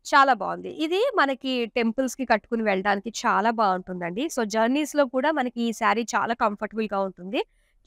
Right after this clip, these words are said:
చినియా సిల్క్ శారీ. And డిజైన్ కూడా చూసారు కదా, చక్కగా గోల్డ్ and సిల్వర్ లుక్ తోటి మనకి డిజైన్ వచ్చింది. అలాగే బోర్డర్స్, so సెల్ఫ్ కలర్‌లోనే బోర్డర్స్ ఈ విధంగా ఇచ్చారు.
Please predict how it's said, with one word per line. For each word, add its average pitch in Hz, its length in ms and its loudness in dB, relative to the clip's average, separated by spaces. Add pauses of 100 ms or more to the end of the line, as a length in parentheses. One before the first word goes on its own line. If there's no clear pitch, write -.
చినియా 254 260 4
సిల్క్ 220 260 -6
శారీ. 202 340 -2 (440)
And 247 140 -2
డిజైన్ 302 380 2
కూడా 320 160 4 (100)
చూసారు 254 240 -2
కదా, 226 180 2
చక్కగా 254 540 -2
గోల్డ్ 240 480 0
and 240 340 -2
సిల్వర్ 226 400 -4
లుక్ 220 140 -8 (100)
తోటి 240 200 0
మనకి 247 260 0
డిజైన్ 202 400 0
వచ్చింది. 190 440 -6 (1040)
అలాగే 277 280 2
బోర్డర్స్, 208 540 0
so 240 220 -4
సెల్ఫ్ 311 400 0
కలర్‌లోనే 320 640 2
బోర్డర్స్ 240 380 2
ఈ 240 40 -2
విధంగా 202 300 -2
ఇచ్చారు. 190 500 0